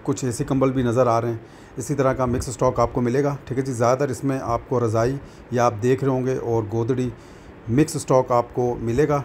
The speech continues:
ठीक है जी, पैंतालीस के जी का बंडल ये आपको तेरह हज़ार रुपये में मिलेगा। स्टॉक आप देख लें, साफ़ सुथरा स्टॉक है। इसके बाद एक और बंडल मैं इसका आपको दिखा देता हूँ,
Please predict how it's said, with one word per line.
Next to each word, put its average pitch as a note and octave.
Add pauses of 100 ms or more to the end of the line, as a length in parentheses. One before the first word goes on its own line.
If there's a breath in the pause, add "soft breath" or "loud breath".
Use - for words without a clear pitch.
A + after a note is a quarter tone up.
(100)
ठीक C3+
है C#3+
जी, C#3+
पैंतालीस B2+
के D#3+
जी D3+
का D#3
बंडल C3 (400 loud breath)
ये B2+
आपको B2+
तेरह B2+
हज़ार B2+
रुपये A#2+
में A#2+
मिलेगा। C3
स्टॉक C#3
आप C#3+
देख C3
लें, C3+ (380 loud breath)
साफ़ C#3
सुथरा D3
स्टॉक D3
है। D3+
इसके D3+
बाद D3
एक C#3
और D3+
बंडल D3 (120)
मैं C3
इसका B2
आपको B2
दिखा A#2
देता C#3+
हूँ, C#3